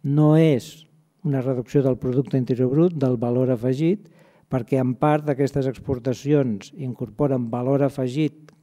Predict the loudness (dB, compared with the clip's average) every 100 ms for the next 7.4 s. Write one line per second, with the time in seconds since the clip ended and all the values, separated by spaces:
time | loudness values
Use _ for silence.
0 | _ _ _ -16 -14 -10 -10 -8 -6 -8
1 | -8 -10 -6 -2 0 0 -2 -4 -6 -6
2 | -6 -8 -10 -8 -10 _ _ _ _ _
3 | _ _ _ -14 -12 -8 -4 0 2 4
4 | 2 2 -6 -16 _ -6 -4 -2 0 0
5 | 0 0 2 2 2 2 2 2 2 2
6 | 0 -2 0 -4 -4 -6 -4 -4 -2 -2
7 | -2 -2 -4